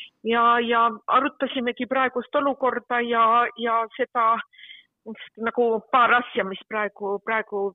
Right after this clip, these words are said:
tähelepanu tõmbavad, on, on, on nakatunute, äh, arvu tõus. Äh, need ei ole küll väga dramaatiliselt tõusvad numbrid, aga ikkagi. Ja, ja siis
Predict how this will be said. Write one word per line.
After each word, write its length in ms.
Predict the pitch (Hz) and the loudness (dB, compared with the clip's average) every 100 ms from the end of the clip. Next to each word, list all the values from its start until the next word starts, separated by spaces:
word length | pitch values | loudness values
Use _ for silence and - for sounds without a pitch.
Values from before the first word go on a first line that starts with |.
| - | -4
tähelepanu 560 | 226 226 196 214 202 202 - - - | -4 -2 -4 -4 -4 -6 -10 -20 -2
tõmbavad, 560 | 302 269 240 220 220 | -2 0 0 -2 -2
on, 320 | 226 208 208 208 - - | -4 -4 -4 -4 -4 -4
on, 280 | 214 208 202 202 208 | -4 -4 -4 -4 -2
on 200 | 214 208 | -2 0
nakatunute, 880 | 226 226 208 240 208 202 - - 202 208 - - - - | -2 -2 -4 -4 -4 -4 -4 -2 0 -2 -6 -12 -12 -4
äh, 240 | 214 202 - | 0 2 2
arvu 420 | 233 220 214 202 208 _ - | 0 2 0 0 -2 _ 0
tõus. 340 | 320 262 - - - - - - - _ | 0 0 -4 -10 -14 -16 -20 -20 -20 _
Äh, 260 | 226 220 214 | -6 -6 -4
need 200 | 226 - | -6 0
ei 140 | 233 | 4
ole 180 | 240 220 | 4 4
küll 200 | 220 240 | 2 0
väga 200 | 240 240 226 | 2 0 0
dramaatiliselt 800 | 233 240 240 254 214 202 220 - | 0 2 0 -2 -6 -4 -6 0
tõusvad 400 | 247 220 240 214 | 0 0 -4 -4
numbrid, 460 | 269 294 240 220 220 | -2 -2 -4 -4 -4
aga 220 | 208 240 | -2 -2
ikkagi. 480 | 311 - 247 226 220 - - - _ | -2 -4 -4 -6 -6 -12 -18 -18 _
Ja, 560 | 226 226 233 226 220 220 | -10 -2 2 4 4 2
ja 280 | 220 226 214 | 0 -2 -2
siis 260 | 233 208 | -8 -8